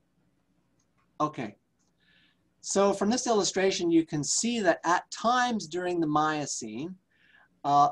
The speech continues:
the Atlantic Ocean covered over much of the Atlantic coastal plain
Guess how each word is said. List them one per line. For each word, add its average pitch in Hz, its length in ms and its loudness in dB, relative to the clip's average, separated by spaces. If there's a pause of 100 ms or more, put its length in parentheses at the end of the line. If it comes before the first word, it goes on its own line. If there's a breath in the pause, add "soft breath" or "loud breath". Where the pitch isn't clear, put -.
the 151 100 4
Atlantic 196 460 2
Ocean 165 640 -2
covered 226 480 -2
over 175 320 2
much 147 340 -2
of 151 100 -4
the 151 120 2
Atlantic 135 420 -2
coastal 123 380 -10
plain 127 400 -8